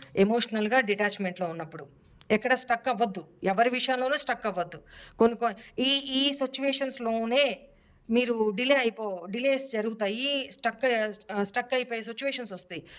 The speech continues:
ఎందుకు? వాళ్ళతో ఎమోషనల్ కనెక్షన్ పెట్టుకుంటే. అవతల నుంచి కూడా ఎమోషనల్‌గా రియాక్ట్ అవుతున్నారు, ఓకే, no problem అనుకుంటే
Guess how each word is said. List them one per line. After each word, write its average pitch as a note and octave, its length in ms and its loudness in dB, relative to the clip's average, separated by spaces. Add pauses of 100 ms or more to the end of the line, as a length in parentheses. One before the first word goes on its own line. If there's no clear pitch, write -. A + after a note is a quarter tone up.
(120)
ఎందుకు? C4 280 -2
వాళ్ళతో A#3+ 340 2
ఎమోషనల్ A#3+ 460 -2
కనెక్షన్ G3 420 -4
పెట్టుకుంటే. E3+ 400 -12 (3000)
అవతల A#3+ 260 4
నుంచి C4 200 -2
కూడా A#3+ 160 2
ఎమోషనల్‌గా A3 500 0
రియాక్ట్ G3+ 300 0
అవుతున్నారు, F#3+ 680 -4 (120)
ఓకే, G3+ 260 0
no F#3 120 -2
problem F3+ 400 -6
అనుకుంటే F#3 480 -8